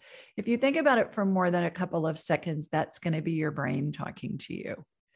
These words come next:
Furthermore, spirits are really literal. How they're gonna answer is always gonna be correct.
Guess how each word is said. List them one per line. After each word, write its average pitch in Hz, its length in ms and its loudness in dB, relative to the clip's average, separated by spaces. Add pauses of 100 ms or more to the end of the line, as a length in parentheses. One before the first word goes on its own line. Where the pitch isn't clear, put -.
(140)
Furthermore, 214 680 6
spirits 240 500 0
are 226 120 4
really 170 340 4
literal. 160 720 0 (320)
How 240 420 6
they're 262 160 4
gonna 226 140 4
answer 202 420 2
is 175 140 2
always 180 380 4
gonna 180 220 0
be 160 120 0
correct. 208 840 2